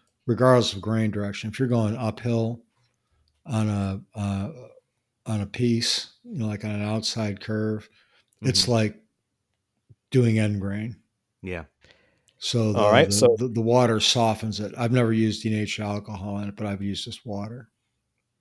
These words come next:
Speaker 3: Okay. Well, give it a try. I guess with that in mind, um, Guy, what do you got for us?
Speaker 1: Uh, I don't think you need a router table. I-, if, if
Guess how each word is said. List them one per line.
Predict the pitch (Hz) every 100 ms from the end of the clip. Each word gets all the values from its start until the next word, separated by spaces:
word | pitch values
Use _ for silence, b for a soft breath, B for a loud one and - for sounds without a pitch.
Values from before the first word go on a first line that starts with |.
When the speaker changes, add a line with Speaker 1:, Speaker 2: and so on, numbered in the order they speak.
| _ _ _ -
Speaker 3:
Okay. | 98 107 127 _ _ -
Well, | 101 127 _ _ _ -
give | 98 107
it |
a |
try. | 110 120 107 95 _ _ _ -
I |
guess | 101 117 -
with | 117
that | 123 120
in | 117
mind, | 117 127 131
um, | 117 107 104 101 95 _ _ _ _ b b b b b _ -
Guy, | 107 131 107 -
what | 139
do | 120
you | 113
got | -
for | 101
us? | 92 - _ _ _ _ _ _ _ _ _ _ _ _
Speaker 1:
Uh, | 123 117 113 113 123
I | 135 147
don't | 143
think | - 127 127
you |
need | 120 117
a | 110
router | 110 113 110 107
table. | 113 113 107 107 107 147 - _ _ _ _ 139
I-, |
if, | 131 131 117 - -
if | 127 117 - -